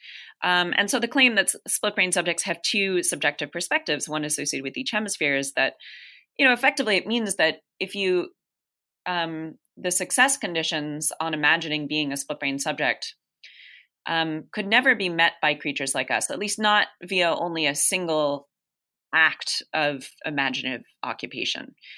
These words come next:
Maybe you could first imagine being the right hemisphere system and then imagine being the left hemisphere system, and we could argue about whether or not,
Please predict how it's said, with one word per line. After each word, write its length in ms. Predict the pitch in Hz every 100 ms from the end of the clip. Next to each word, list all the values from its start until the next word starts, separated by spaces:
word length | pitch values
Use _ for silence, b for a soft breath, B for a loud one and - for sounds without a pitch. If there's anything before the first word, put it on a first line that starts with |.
| B -
Maybe 260 | 196 190
you 80 | 175
could 180 | - -
first 280 | 214 196 -
imagine 460 | 165 156 151 147
being 160 | 147 143
the 80 | 143
right 180 | 160
hemisphere 400 | 156 143 139 135
system 320 | 135 135 - 135
and 160 | 135
then 140 | 147 139
imagine 380 | 123 123 131
being 180 | 131 123
the 60 | 123
left 220 | 123 -
hemisphere 360 | 117 - - -
system, 360 | 110 - 101
and 80 | -
we 120 | -
could 120 | -
argue 240 | 127 117 110
about 280 | - 98 -
whether 180 | 104
or 20 | 98
not, 260 | - -